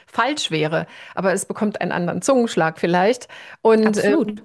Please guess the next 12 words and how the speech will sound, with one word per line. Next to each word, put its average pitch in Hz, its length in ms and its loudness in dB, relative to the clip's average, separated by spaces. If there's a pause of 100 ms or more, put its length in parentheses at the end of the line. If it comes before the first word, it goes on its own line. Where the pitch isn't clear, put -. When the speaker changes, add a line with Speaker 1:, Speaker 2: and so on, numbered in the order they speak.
(120)
Speaker 1:
was 254 180 0
ist 226 160 -2
jetzt 220 240 -2
das, 214 220 0
was 202 160 -2
jetzt 190 160 -4
in 190 100 -2
diesem 202 220 0
Moment 190 360 0
gefragt 175 480 -4
ist? - 300 -8
Ja. 185 300 -2